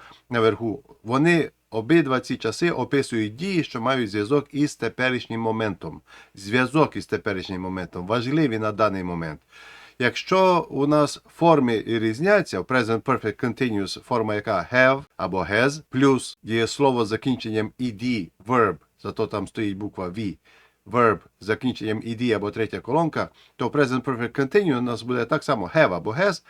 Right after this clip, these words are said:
але у нас буде стояти "been", посередині, а потім після нього буде йти дієслово з закінченням ing. Це важливо пам'ятати форму написання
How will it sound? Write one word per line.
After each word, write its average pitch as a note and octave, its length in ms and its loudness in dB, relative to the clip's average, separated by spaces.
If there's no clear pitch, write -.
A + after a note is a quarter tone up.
але F3 480 4
у C#3+ 100 -6
нас C#3+ 180 2
буде C#3+ 420 2
стояти C3 520 0
"been", E3 520 2
посередині, F#2 720 -2
а B2+ 100 -4
потім D#3+ 320 -2
після C3+ 240 -4
нього C3+ 200 -2
буде B2 220 -2
йти B2 220 -4
дієслово G#2+ 540 -2
з G2 40 -4
закінченням G#2 680 -6
ing. A2 320 -4
Це - 120 -6
важливо D3 420 4
пам'ятати C3 580 0
форму G2+ 600 2
написання B2 760 -4